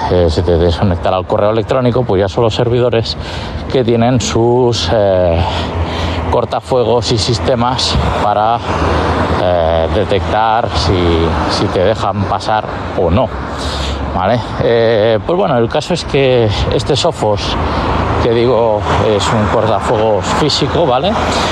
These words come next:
Pues bueno, eh, se quedó cao, ¿vale? Eh, había en la instalación una batería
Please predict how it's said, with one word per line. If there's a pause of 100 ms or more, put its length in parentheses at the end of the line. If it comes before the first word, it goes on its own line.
(880)
Pues
bueno, (180)
eh, (580)
se
quedó
cao, (340)
¿vale? (640)
Eh,
había (580)
en
la
instalación (640)
una
batería